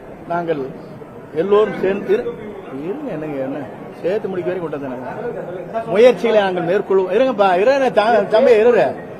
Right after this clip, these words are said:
அங்கிருந்து செட்டப் பண்ணிலாம் வந்து பேசக்கூடாது. கொஞ்ச நேரம் அமைதி, அமைதி இருங்க. உன்னை சொல்லி முடிக்கிறேன்.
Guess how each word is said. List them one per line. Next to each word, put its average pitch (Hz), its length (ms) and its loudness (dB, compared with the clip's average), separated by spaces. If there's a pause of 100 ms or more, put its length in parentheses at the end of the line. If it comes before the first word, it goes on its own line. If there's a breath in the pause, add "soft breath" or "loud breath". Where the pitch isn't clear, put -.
(140)
அங்கிருந்து 208 380 2
செட்டப் 247 140 0
பண்ணிலாம் 240 260 2
வந்து 220 160 2
பேசக்கூடாது. 185 460 2 (280)
கொஞ்ச 160 140 -4
நேரம் 185 300 2
அமைதி, 196 260 2
அமைதி 190 260 2
இருங்க. 160 220 2 (260)
உன்னை 160 200 -6
சொல்லி 220 200 0
முடிக்கிறேன். 190 360 -2